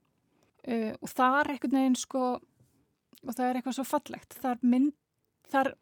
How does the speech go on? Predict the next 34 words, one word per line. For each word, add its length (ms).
púslast 640
púslin 500
saman 880
að 140
allt 220
þetta 180
sem 420
að, 280
eh, 260
ég 140
hef 80
gengið 340
í 20
gegnum, 520
eh, 400
gerir 320
það 200
að 20
verkum 420
að, 300
þú 100
veist, 180
að 320
mér 160
gengur 360
bara 160
ofsalega 360
vel 240
í 60
vinnunni 300
minni 300
að 180
því 120
að, 160